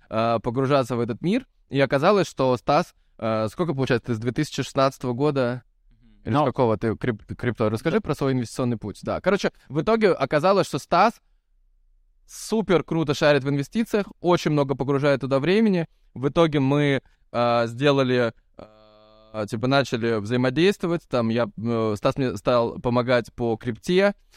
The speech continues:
Speaker 1: Я там загрузил много денег, нормально заработал. Я такой думаю, "Блин, прикольно". И мои друзья, знакомые начали спрашивать, "Че, как?". Подписчики, естественно, типа, "Помоги нам". Мы сделали, запустили первый курс по крипте.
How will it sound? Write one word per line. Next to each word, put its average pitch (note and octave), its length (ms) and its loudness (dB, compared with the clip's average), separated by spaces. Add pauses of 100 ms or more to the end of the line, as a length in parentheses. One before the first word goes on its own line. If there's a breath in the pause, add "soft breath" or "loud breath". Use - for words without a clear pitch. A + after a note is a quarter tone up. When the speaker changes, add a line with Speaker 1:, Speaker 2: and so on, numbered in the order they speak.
(100)
Speaker 1:
Я B2+ 160 2
там B2 140 -2
загрузил A#2+ 420 -2
много B2+ 240 0
денег, F3 400 0
нормально B2+ 420 0
заработал. C3 580 0
Я B2 100 0
такой A#2+ 200 -6
думаю, A2+ 200 -4
"Блин, A2+ 260 -4
прикольно". F#3 540 -2 (320)
И F#3+ 120 0
мои E3 200 4
друзья, D#3+ 480 2
знакомые D3+ 460 0
начали C3+ 280 -2
спрашивать, C3+ 460 -2
"Че, C3+ 140 -4
как?". F3+ 360 2
Подписчики, - 520 -2
естественно, C#3+ 420 -2
типа, A2+ 200 -8
"Помоги B2+ 360 -2
нам". G#3+ 280 2 (260 soft breath)
Мы E3+ 140 2
сделали, D#3+ 360 4
запустили C#3+ 460 -2
первый C#3 340 2
курс C#3+ 200 -4
по B2 120 -10
крипте. F3 460 0